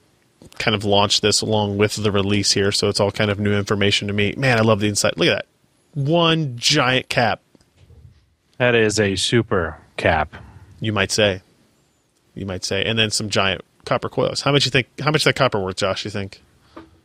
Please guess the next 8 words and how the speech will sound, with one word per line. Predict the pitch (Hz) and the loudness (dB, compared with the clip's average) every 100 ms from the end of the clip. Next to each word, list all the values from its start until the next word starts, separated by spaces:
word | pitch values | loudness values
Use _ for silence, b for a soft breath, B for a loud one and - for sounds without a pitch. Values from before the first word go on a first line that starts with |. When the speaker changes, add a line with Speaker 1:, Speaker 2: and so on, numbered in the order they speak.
| _ _ - | _ _ -2
Speaker 2:
At | 113 | 2
least | 131 127 - _ _ _ _ _ _ _ _ _ _ - | 4 2 0 _ _ _ _ _ _ _ _ _ _ -4
fifty-seven | 123 - 104 117 98 87 | -4 0 2 4 2 0
cents | - 98 87 - | 2 0 2 -2
on | 95 | -2
the | |
black | 92 98 92 | 0 0 2
market. | 110 101 123 | 0 0 0